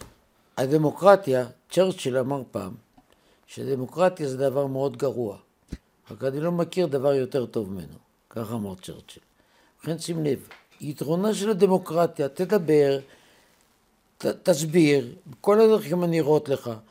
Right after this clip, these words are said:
אבל זה שאתה תעמוד על הכביש ותחסום מחסומים ותצרח צרחות נגד ביבי או נגד מישהו אחר, אתה לא, אני במקרה אומר, לא משנה מימין, שמאל, מהאמצע, מתנחלים,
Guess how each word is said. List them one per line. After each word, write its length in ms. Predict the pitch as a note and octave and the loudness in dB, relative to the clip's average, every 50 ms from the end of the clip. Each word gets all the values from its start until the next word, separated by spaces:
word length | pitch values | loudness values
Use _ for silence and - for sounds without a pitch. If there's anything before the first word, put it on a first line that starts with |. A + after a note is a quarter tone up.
| _ _ _ _ _ _ _ _ - | _ _ _ _ _ _ _ _ -6
אבל 160 | D3 D3 A2+ | -4 -2 0
זה 120 | E3 A3+ | 2 0
שאתה 200 | G#3 F3 F3+ G#3 G3+ - | 2 0 -2 -8 2 6
תעמוד 300 | A#3+ A3+ A3+ A#3 - A#3+ | 6 8 8 8 8 8
על 100 | A3+ G#3+ | 8 8
הכביש 340 | G#3 G#3+ - - A3 A#3 G#3 G3 | 8 4 0 -2 -2 -2 -2 -2
ותחסום 520 | G#3+ F#3+ - F#3 - - D#3+ A3 G#3+ G#3+ | -2 -2 -2 -4 -2 0 0 2 2 2
מחסומים 480 | G#3+ G#3+ - F#3 G#3 G3+ F3+ F3+ F3+ F3+ | 0 -2 -2 -2 0 0 0 0 0 0
ותצרח 580 | E3 F3+ F3 - F3 - - - - G#3+ G3+ G#3 | -2 -2 -4 -6 -8 -6 -6 -2 0 0 0 0
צרחות 420 | - - G3 D#3+ F3 F#3 F#3 G3 | -2 -4 -2 0 0 0 0 0
נגד 360 | F3+ G3 F#3+ D#3+ F#3 E3 D#3 D#3 | 0 -2 -2 -2 -2 -2 0 0
ביבי 280 | E3+ E3+ D3+ D#3 F3 | 0 0 2 2 2
או 100 | E3+ E3+ | 2 2
נגד 320 | D#3 E3 F3+ E3+ E3 F#3 E3+ | 2 0 0 0 0 -2 0
מישהו 360 | F#3 F#3+ F#3 F#3 F3+ F#3 F#3 | 0 -2 0 0 2 4 4
אחר, 340 | F3 - E3 E3+ D#3 C3+ D#3 | 4 4 2 0 2 0 -2
אתה 160 | D3+ D#3+ D#3+ | -4 -4 -6
לא, 80 | E3 - | -6 -4
אני 140 | E3+ F#3 F#3+ | -4 -4 -2
במקרה 380 | F#3+ F#3 G3 G3 - A3+ C4 B3+ | 0 0 0 0 4 6 8 8
אומר, 320 | A#3 G3+ D3+ B2 A2 A2+ - _ _ _ _ _ _ - | 8 8 4 2 -2 -4 -8 _ _ _ _ _ _ 0
לא 80 | F3+ G3+ | 0 2
משנה 320 | A3+ - - G#3+ A3+ A3+ | 2 2 2 2 4 4
מימין, 440 | G3+ F#3 F3+ F3 F3 F#3+ G#3 G#3 F#3+ | 4 6 4 4 4 4 4 4 2
שמאל, 220 | - - F3+ G3 G3 | 2 2 0 2 2
מהאמצע, 440 | F#3 F3 F3 F3+ F#3+ F#3 F#3 F3+ | 2 2 2 2 2 0 0 -2
מתנחלים, 520 | E3 C#3+ F3 - - - D3+ C#3 C#3 D3 | -2 0 -2 -2 0 0 0 0 0 -2